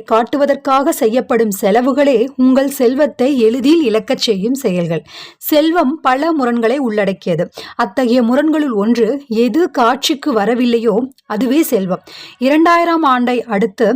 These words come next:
சில ஆண்டுகள் நான் லாஸ் ஏஞ்சல்ஸில் ஓட்டுநராக இருந்தபோது, உள்ளிழுக்கும் மூச்சை தவிர விலை மதிப்பை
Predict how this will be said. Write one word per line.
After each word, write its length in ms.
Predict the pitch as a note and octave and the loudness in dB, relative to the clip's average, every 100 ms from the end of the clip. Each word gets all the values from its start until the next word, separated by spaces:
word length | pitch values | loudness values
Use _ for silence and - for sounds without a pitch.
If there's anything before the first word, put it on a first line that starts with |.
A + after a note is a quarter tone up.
| C#4+ - | -4 -8
சில 220 | - C4 A3+ | -2 2 4
ஆண்டுகள் 500 | C4 D4+ C4+ G#3+ B3+ | 2 2 2 0 0
நான் 260 | B3 B3 C4+ | -2 -2 0
லாஸ் 300 | A3+ B3+ C#4+ | 2 0 0
ஏஞ்சல்ஸில் 540 | C#4+ C4 C#4+ C#4 D4 C#4 | 0 2 2 0 0 2
ஓட்டுநராக 560 | A3+ C#4+ C#4 C4+ C#4 C#4 | 0 0 0 2 2 2
இருந்தபோது, 600 | A3+ A3 A#3+ G3+ F3+ E3+ B3+ - - - | 0 0 -2 -2 -4 -2 -4 -4 -16 -12
உள்ளிழுக்கும் 600 | C#4+ D4+ F#4 F4+ C4+ F4+ | -2 0 2 0 0 0
மூச்சை 360 | C4 C#4+ - D4+ | 2 0 -2 -4
தவிர 380 | C#4+ G3+ A3 F3+ B3 - - | 0 0 0 0 -2 -4 -14
விலை 300 | G#3+ B3 D#4 | -2 0 2
மதிப்பை 400 | E4 D#4+ - D#4 | 2 2 2 0